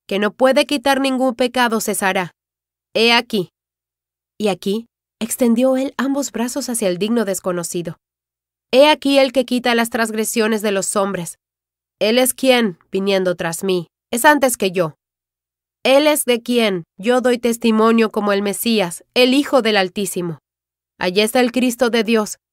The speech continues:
el único Cordero verdadero, cuya sangre puede quitar las iniquidades de todos nosotros. Él ha habitado entre vosotros,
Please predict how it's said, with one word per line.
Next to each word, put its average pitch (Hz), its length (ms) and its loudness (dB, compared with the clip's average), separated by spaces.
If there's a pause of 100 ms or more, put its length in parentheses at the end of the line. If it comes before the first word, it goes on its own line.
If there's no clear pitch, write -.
(360)
el 254 160 0
único 320 300 4
Cordero 247 420 4
verdadero, 196 580 0 (240)
cuya 190 280 -4
sangre 220 340 0
puede 220 260 -4
quitar 208 320 -4
las 214 220 -4
iniquidades 214 640 -2
de 247 120 -2
todos 202 360 -2
nosotros. 175 560 -8 (720)
Él 254 280 6
ha 240 220 6
habitado 226 500 2
entre 190 220 -2
vosotros, 175 640 -8